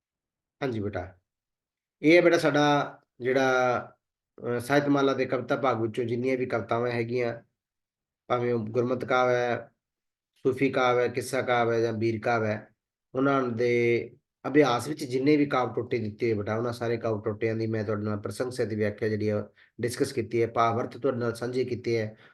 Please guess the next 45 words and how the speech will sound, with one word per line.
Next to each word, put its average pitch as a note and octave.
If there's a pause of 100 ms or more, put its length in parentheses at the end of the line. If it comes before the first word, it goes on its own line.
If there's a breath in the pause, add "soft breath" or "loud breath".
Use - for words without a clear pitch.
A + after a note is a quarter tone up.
(160 soft breath)
ਉਮੀਦ D3+
ਹੈ D#3
ਜੇਕਰ C#3
ਇਹਨਾਂ E3+
ਵਿੱਚੋਂ D#3
ਕੋਈ C#3
ਤੁਹਾਡੇ A#2+
ਕਾਵਿ A#2
ਟੋਟਾ A#2+
ਆਏਗਾ A#2 (280 soft breath)
ਤਾਂ A#2+
ਤੁਸੀਂ B2+
ਉਹਨਾਂ C3
ਨੂੰ B2
ਬੜੀ A#2+
ਆਸਾਨੀ A2
ਦੇ G#2+
ਨਾਲ A2 (100)
ਕਰ A2
ਲਓਗੇ। G#2+
ਤੁਹਾਨੂੰ B2+
ਇੱਕੋ D3+
ਗੱਲ C#3
ਮੈਂ C3
ਤੁਹਾਨੂੰ A#2+
ਕਹੀ C#3
ਹੋਈ C#3
ਹੈ C3
ਬੇਟਾ, B2+ (300 loud breath)
ਧਿਆਨ C#3+
ਇਹੀ F#3
ਰੱਖਣਾ D3
ਹੈ C#3
ਆਪਾਂ B2 (240 loud breath)
ਕਿ D3
ਤੁਸੀਂ C#3+
ਪ੍ਰਸੰਗ C3
ਉਹਦਾ D3
ਸਹੀ C3
ਲਿਖਣਾ G2
ਹੈ, F#2 (400)
ਪ੍ਰਸੰਗ D#3
ਸਹੀ D#3+
ਲਿਖਣਾ D3
ਹੈ, D3